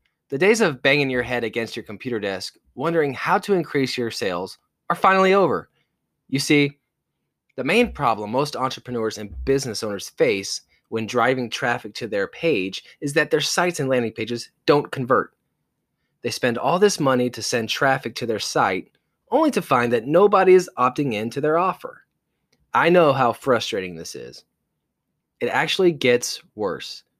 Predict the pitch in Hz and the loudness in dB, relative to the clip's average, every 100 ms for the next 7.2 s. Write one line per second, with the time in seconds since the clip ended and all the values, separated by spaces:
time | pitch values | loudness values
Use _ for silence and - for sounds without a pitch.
0 | _ _ _ _ - 151 262 262 185 123 | _ _ _ _ -4 2 6 8 6 4
1 | 120 147 139 123 104 117 123 120 107 - | -2 -6 -8 -10 -10 -6 -4 -4 -6 -8
2 | 110 139 120 98 98 _ _ _ - 143 | -10 -6 -6 -8 -12 _ _ _ -12 -4
3 | 190 185 170 165 113 107 107 127 156 160 | 0 0 2 4 4 2 -2 -2 -2 -4
4 | 147 120 110 110 107 - 113 147 139 104 | -6 0 0 2 -2 -4 -2 -2 -2 -6
5 | 98 113 104 107 139 135 113 - 87 90 | -6 -2 -2 0 -2 -4 -10 -6 -6 -6
6 | - _ _ - 120 123 113 127 220 127 | -12 _ _ -6 -2 -2 -2 2 4 4
7 | 113 | 2